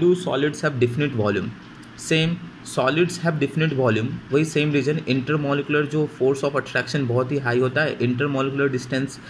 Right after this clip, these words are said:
हमें पता है सॉलिड्स में intermolecular distance बहुत ही कम होता है, और सॉलिड्स में जो होता है, अ, constituent particles, वो अपने पोजीशन पे फिक्स्ड होता है। तो लिख दो, आंसर लिख दो, why, why do solids have definite volume? तो solids have definite volume because the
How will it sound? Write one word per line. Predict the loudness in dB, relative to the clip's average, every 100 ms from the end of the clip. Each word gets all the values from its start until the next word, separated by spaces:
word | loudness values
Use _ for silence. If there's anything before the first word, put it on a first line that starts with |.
| -4
हमें | -2 0
पता | 0
है | 0
सॉलिड्स | 2 2 2 0
में | 0
intermolecular | 0 0 0 2 0 0
distance | -2 -4 -2
बहुत | 0 0 0
ही | 0
कम | 0 0
होता | 0 0
है, | -2 -8 -18 -16 -2
और | 0 0 -4 -14 -18 -18 -18 -20 -20 -18 -8
सॉलिड्स | 0 2 2 0 -2
में | -4
जो | 0 0
होता | 2 0
है, | -2
अ, | -4 -8 -4 -4 0 -2 0
constituent | 0 0 0 2
particles, | 0 0 -2 -4 -2
वो | -2
अपने | 0 -2
पोजीशन | 0 0 -2 0
पे | -2 -2 -14 -12 -2
फिक्स्ड | -2 0
होता | -4 -4
है। | -8 -6
तो | 0
लिख | 0
दो, | 2 0 -2 -4
आंसर | -2 0 0
लिख | 0
दो, | 0
why, | 2 0 -2 -8 -2
why | 2 2 2
do | 0 0
solids | 0 0 0 0
have | 0
definite | 0 0 2
volume? | 0 0 -4
तो | -6
solids | -2 0 0 0
have | -2 0
definite | 0 0 0
volume | 2 2 2 -2 -8 -16 -18 -20 -18 -4
because | 0 2 0 0
the | 0